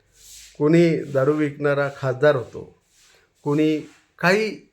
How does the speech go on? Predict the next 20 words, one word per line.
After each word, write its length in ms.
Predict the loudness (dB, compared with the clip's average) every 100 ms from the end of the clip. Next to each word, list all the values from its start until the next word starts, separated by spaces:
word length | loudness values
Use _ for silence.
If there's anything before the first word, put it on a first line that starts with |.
| _
अन्य 220 | -8 -6
प्रकारनं 760 | -4 -4 -4 -6 -8 -18 -20 -20
संपूर्ण 560 | -10 -8 -8 -6 2 2
याच्यामध्ये 440 | 2 -2 -2 -2 -2
आहे, 280 | -4 -10
सिस्टीममध्ये 840 | -16 _ _ -12 -10 -6 -4 -4 -4
आहे. 180 | -8 -14 _ _ _ -20 _ _ _ _ _ _ _ _ -20 -20 -20 -20 _ _ _ _ -6
तर 120 | -4
त्याला 360 | -2 0 2 2
कुठंतरी 500 | 0 -4 -2 0 0
हद्दपार 500 | -2 -2 -2 0 0
करणे 440 | -2 -4 -4 -6 -14 -20 _ _ _ _ _ -4
किंवा 220 | 2 2
त्याला 340 | 2 0 0
त्याचं 320 | 0 -2 -4 -6
जे 320 | -4 -2 -2
व्यवसाय 480 | -2 -4 0 2 2
आहे 280 | 0 -4 -6 -10 -20 _ _
ते 120 | -4
सोडणे 580 | 0 -2 -2 -6 -8